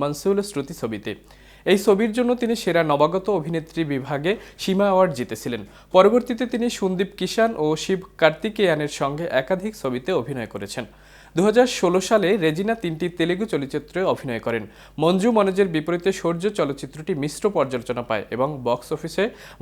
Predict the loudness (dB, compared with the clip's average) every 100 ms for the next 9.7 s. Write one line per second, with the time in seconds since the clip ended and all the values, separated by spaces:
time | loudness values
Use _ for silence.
0 | 4 8 6 6 4 4 4 0 0 -2
1 | -4 -4 -6 -6 -8 -20 -14 2 4 6
2 | 6 6 4 4 4 4 -2 0 0 2
3 | 4 2 2 -2 0 0 0 0 0 -2
4 | -4 -2 -2 -2 -4 -2 -2 0 2 4
5 | 2 -4 -2 4 4 4 -2 4 4 4
6 | 0 -4 -2 0 2 0 -8 -6 -4 -6
7 | -6 -6 -2 -4 -4 -2 0 2 0 -2
8 | -6 -6 -4 -4 -4 -4 0 0 0 -2
9 | -6 -6 -6 -6 -4 -4